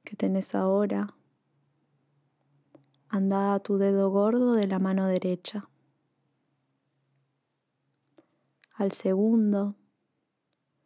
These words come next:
al tercero, al cuarto y al quinto, a la palma de la mano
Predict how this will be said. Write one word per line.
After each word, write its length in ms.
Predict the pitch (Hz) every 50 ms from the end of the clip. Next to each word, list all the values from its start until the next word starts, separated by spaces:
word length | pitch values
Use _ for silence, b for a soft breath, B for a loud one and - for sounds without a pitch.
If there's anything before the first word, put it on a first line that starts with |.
| _ _ _ _ _ _ _ _ _ _ _
al 180 | - 226 208 202
tercero, 800 | - 196 185 190 - - - 208 208 208 202 196 202 196 196 - _ _ _ _ _ _ _ _ _ _ _ _ _ _ _ _ _ _ _ _ _ _ _ _ _ _ _ _ _ _ _ -
al 220 | - 202 196 202 202
cuarto 800 | - - 226 226 226 220 214 214 _ - - 208 208 208 208 - _ _ _ _ _ _ _ _ _ _ _ _ _ _ _ _ _ _ _ _ _ _ _ _ _ -
y 120 | 220 208
al 180 | 196 196 190 185
quinto, 720 | - - 202 196 185 185 190 190 - - 190 190 - - _ _ _ _ _ _ _ _ _ _ _ _ _ _ _ _ _ _ _ _ _ _ _ _ _ _ b b b b b b b b b b -
a 80 | 208
la 140 | 196 190 190
palma 580 | 190 - - 220 226 240 247 247 247 240 240 233
de 120 | 226 226
la 140 | 220 220 214
mano 640 | 214 220 226 233 240 247 247 247 247 240 240 -